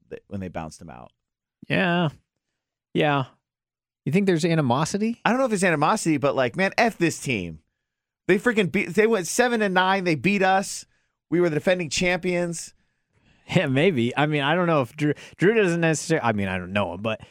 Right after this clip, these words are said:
Speaker 2: he doesn't strike me as a, that type of personality as, in as much as he would just be the fierce competitor to beat Team X, Team Y, Team anybody.
Speaker 1: Yeah.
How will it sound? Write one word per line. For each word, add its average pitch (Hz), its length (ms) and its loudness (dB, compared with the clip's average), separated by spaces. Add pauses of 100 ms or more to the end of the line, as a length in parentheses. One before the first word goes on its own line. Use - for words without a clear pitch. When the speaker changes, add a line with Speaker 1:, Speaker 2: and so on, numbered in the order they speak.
(120)
Speaker 2:
he 143 100 4
doesn't 156 180 2
strike 143 320 0
me 127 160 2
as 113 120 0
a, 113 160 -2
that 123 260 -2
type 127 180 2
of 113 80 -6
personality 120 760 2
as, 123 360 2 (100)
in 156 140 4
as 135 140 2
much 131 200 0
as 120 140 -2
he 127 100 2
would 113 160 0
just 110 240 -4
be 110 140 0
the 101 120 -8
fierce 117 360 -2
competitor 107 560 0
to 98 80 -4
beat 104 300 -4 (500)
Team 98 360 -6
X, 117 240 0
Team 101 260 -6
Y, 98 240 -2
Team 98 200 -8
anybody. 90 560 -4 (160)
Speaker 1:
Yeah. 220 300 0